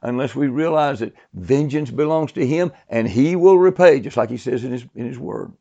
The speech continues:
unless we realize that ultimately nobody's gonna get away with anything. God is a just God. And if he were not a just judge, think about it.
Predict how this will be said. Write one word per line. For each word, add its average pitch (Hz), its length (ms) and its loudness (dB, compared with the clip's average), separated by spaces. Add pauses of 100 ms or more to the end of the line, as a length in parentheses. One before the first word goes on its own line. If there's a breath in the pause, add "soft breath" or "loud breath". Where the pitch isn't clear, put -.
(680 soft breath)
unless 127 320 -2
we 127 240 0
realize 151 460 4
that 117 200 -6
ultimately 160 380 -2
nobody's 175 480 0
gonna 170 160 -2
get 156 140 2
away 156 180 0
with 143 140 -4
anything. 151 400 -6 (360 loud breath)
God 170 460 2
is 147 220 -2
a 165 120 -2
just 139 640 -6
God. 190 440 -4 (260 loud breath)
And 120 120 -6
if 113 120 -8
he 151 160 -4
were 139 180 -2
not 185 460 0
a 208 60 0
just 131 380 -2
judge, 117 560 -4 (360)
think 208 220 -2
about 131 340 -2
it. - 80 -18